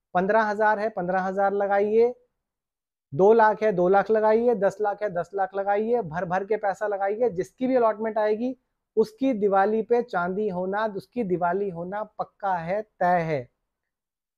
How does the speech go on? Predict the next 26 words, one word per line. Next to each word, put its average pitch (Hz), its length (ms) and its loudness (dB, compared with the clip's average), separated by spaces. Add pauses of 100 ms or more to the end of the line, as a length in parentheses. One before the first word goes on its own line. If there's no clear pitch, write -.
(100)
बहुत 175 460 4
ही 262 100 2
अच्छा 214 360 0
शेयर 220 300 4
है 226 80 2
दोस्तों। 220 460 2
इसकी 220 220 2
already 208 360 2
जो 233 140 2
कंपनी 214 500 -4
है, 190 460 -2 (460)
अ, 156 320 2 (140)
वारे 180 260 8
रिन्यूएबल्स, 208 800 2
वो, 175 180 -4
उसका 233 280 0
शेयर 233 380 0 (100)
already 202 400 0
अठारह 185 480 -4
सौ 240 180 -2
अस्सी 214 400 -6
के 214 60 2
आसपास 196 480 -2
ट्रेड 185 260 0
करता 180 340 -2
है। 226 260 -2